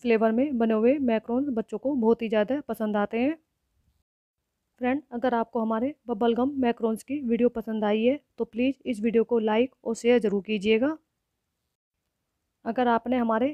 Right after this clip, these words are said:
चैनल को सब्सक्राइब नहीं किया है तो प्लीज़, प्लीज़ हमारे चैनल को सब्सक्राइब ज़रूर कीजिएगा। चैनल को सब्सक्राइब करने के बाद बेल आइकन को भी दबाना ना भूलिएगा। बेल आइकन को दबाने से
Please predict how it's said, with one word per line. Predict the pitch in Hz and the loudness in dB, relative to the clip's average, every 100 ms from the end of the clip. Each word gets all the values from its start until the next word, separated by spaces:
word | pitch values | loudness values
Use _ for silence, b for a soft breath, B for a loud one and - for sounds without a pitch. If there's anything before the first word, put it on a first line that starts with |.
| 262 | -4
चैनल | 233 220 214 | -4 -2 -4
को | 269 302 - | -6 -10 -8
सब्सक्राइब | 240 - 233 226 220 | -10 -4 2 2 2
नहीं | 220 | -2
किया | - 214 | -2 -2
है | 233 285 - 247 | -2 -4 -6 -6
तो | |
प्लीज़, | 233 233 254 294 - _ | -4 0 2 0 -2 _
प्लीज़ | 240 262 285 _ _ | 2 2 2 _ _
हमारे | 233 226 247 | -2 2 2
चैनल | 226 220 220 | 0 -2 -2
को | 277 277 | -4 -4
सब्सक्राइब | 233 - 226 233 269 233 | -10 -4 2 2 2 2
ज़रूर | 220 220 | 2 2
कीजिएगा। | 226 190 226 226 320 - _ _ - - - _ _ _ _ _ _ 247 | -2 2 4 4 0 -4 _ _ -20 -20 -20 _ _ _ _ _ _ -4
चैनल | 226 226 | -2 0
को | 285 | -2
सब्सक्राइब | 269 247 - 247 - | -2 -4 2 0 2
करने | 233 226 | -2 -2
के | 220 220 | -2 0
बाद | 226 269 294 - _ 214 | 0 0 -2 -10 _ 0
बेल | 240 | 4
आइकन | 220 220 220 | 4 2 -2
को | 226 | 0
भी | 226 294 | 0 0
दबाना | 233 220 220 226 | 0 2 2 2
ना | 214 | 2
भूलिएगा। | 214 214 214 285 - | 2 0 0 -2 -4
बेल | 233 226 | -2 0
आइकन | 214 220 208 | 0 -2 -4
को | 269 285 | -4 -4
दबाने | 233 214 214 208 | -2 0 0 -2
से | 262 | -4